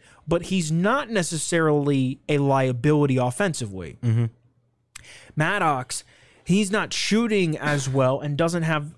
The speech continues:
Speaker 1: as much confidence, so teams don't, I mean, teams are gonna guard him still. But when he's not shooting the ball well, his defense is not as good. Collins is playing really good defense. Collins, you know, you know,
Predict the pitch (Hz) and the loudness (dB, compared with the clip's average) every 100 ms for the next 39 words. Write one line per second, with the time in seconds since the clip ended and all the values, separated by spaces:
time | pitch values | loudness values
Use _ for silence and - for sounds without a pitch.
0 | - 151 147 139 - - - 190 226 - | -4 0 0 -2 -4 -8 -2 0 0 -2
1 | 131 127 - - - - - - _ - | -2 -2 -4 -10 -10 -20 -20 -20 _ -6
2 | - 175 - - 294 359 - 254 - 208 | 0 0 0 2 4 4 2 -2 0 0
3 | 202 240 320 269 196 156 139 156 160 135 | 0 2 2 2 2 0 2 4 4 0
4 | 113 - - 90 - - - _ _ _ | -4 -6 -8 -10 -16 -20 -20 _ _ _
5 | _ _ _ _ _ _ - 160 139 214 | _ _ _ _ _ _ -10 -6 0 2
6 | 196 175 _ _ _ _ _ _ 175 190 | 2 0 _ _ _ _ _ _ -2 0
7 | 185 185 220 185 202 185 - - 202 240 | 2 2 2 2 0 0 -4 -2 2 2
8 | 214 160 143 143 131 135 139 139 135 214 | 2 2 2 2 2 2 2 2 0 -2
9 | 208 131 180 196 196 165 147 123 135 143 | -2 0 0 2 -2 -2 -4 -4 0 0
10 | 143 117 - - 113 85 - - 160 180 | 0 -4 -8 -8 -8 -10 -16 -4 0 2
11 | 202 175 156 - 165 151 147 143 131 117 | 0 -2 -4 0 2 2 2 2 0 -2
12 | 127 113 78 67 - 165 196 196 165 151 | -4 -6 -8 -10 -4 0 2 2 0 -4
13 | - - - - - - 170 170 - 165 | -10 -20 -20 -20 -12 -2 0 0 0 -2
14 | 143 | -2